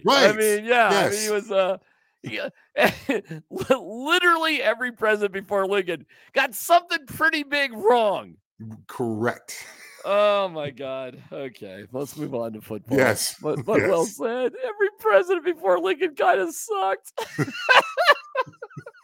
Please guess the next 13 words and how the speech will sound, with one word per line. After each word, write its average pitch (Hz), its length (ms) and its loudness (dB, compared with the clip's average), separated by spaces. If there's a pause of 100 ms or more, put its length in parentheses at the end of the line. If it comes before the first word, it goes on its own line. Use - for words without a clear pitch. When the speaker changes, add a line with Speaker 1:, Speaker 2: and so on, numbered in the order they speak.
(2500)
Speaker 1:
You 233 160 2
can't 294 300 8
argue 370 380 8
with 240 160 8
it. 165 120 4
We 190 120 2
kill 269 240 8
Speaker 2:
You 302 80 4
Speaker 1:
you 302 40 4
with 359 180 4
Speaker 2:
can't. - 20 0 (340)
Speaker 1:
truth. - 0 - (400)
Speaker 2:
Yes. 220 320 -4